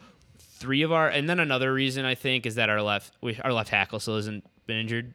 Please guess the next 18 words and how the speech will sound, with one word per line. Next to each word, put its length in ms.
or 300
still 220
hasn't 280
been 120
playing 300
Isaiah 340
Battle 440
like 140
he's 120
supposed 220
to. 60
He 80
was 140
our 60
best 440
lineman 340
we 80
drafted 580